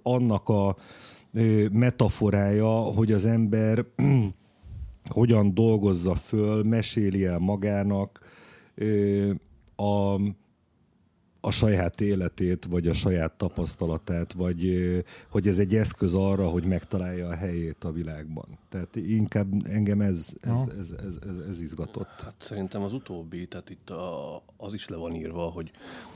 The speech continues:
Speaker 3: tehát, hogy nem ez az egyetlen regény, ez a regény, mondjuk,
Speaker 1: Ami
Speaker 3: amit, amit meg
Speaker 1: bekerül
Speaker 3: kell
Speaker 1: a
Speaker 3: írni.
Speaker 1: többi, a tömeg-, tömegkönyv-
Speaker 3: A tömegek közé, igen,
Speaker 1: Szó-,
Speaker 3: meg hogy a, a, a
Speaker 1: sorsát
Speaker 3: saját,
Speaker 1: fogja
Speaker 3: saját, saját, ö, ö, regényei is mind ehhez kapcsolódnak, vagy hogy lényegében ezt lehet, ö, ugye rózsaszínben, hupililában, meg már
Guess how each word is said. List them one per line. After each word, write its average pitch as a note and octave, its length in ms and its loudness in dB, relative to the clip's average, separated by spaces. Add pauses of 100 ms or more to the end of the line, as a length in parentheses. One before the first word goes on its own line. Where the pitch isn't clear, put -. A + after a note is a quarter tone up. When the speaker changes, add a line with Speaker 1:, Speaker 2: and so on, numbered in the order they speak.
(380)
Speaker 3:
tehát, - 200 -10
hogy F#2+ 100 -6
nem G2+ 160 2
ez G2 120 2
az G2+ 100 0
egyetlen E2 540 -2
regény, E2 380 -4
ez E2+ 120 -2
a G2 100 0
regény, F2 520 0 (200)
mondjuk, E2+ 380 -4
Speaker 1:
Ami A2+ 100 4
Speaker 3:
amit, C3 140 4
amit B2 160 4
meg A#2 120 6
Speaker 1:
bekerül A#2+ 240 6
Speaker 3:
kell C3 100 6
Speaker 1:
a - 20 6
Speaker 3:
írni. G#2+ 160 4
Speaker 1:
többi, B2 300 4
a A#2+ 100 0
tömeg-, A#2 460 4 (120)
tömegkönyv- A#2 580 2
Speaker 3:
A C#3+ 40 6
tömegek G2+ 380 4
közé, D#3 400 0
igen, D3+ 360 2
Speaker 1:
Szó-, E3+ 60 4
Speaker 3:
meg C3+ 120 4
hogy C3+ 200 4
a, C3 140 4
a, C#3 180 2
a B2+ 60 2
Speaker 1:
sorsát G#2+ 400 4
Speaker 3:
saját, - 40 -4
Speaker 1:
fogja A2 320 4
Speaker 3:
saját, - 0 -
saját, G#2 480 -2
ö, G#2 140 2 (800)
ö, G2 280 0
regényei G2+ 420 2
is F#2 140 -2
mind F#2+ 180 2
ehhez F#2+ 240 0
kapcsolódnak, G2 680 -2
vagy F2+ 160 -6
hogy F#2 140 -4
lényegében F#2 500 0
ezt F#2+ 200 -2
lehet, F#2 360 -4
ö, F2 400 -2
ugye F2 200 -4
rózsaszínben, F#2 600 -2
hupililában, F2+ 840 -2
meg E2+ 240 -2
már F2+ 200 -2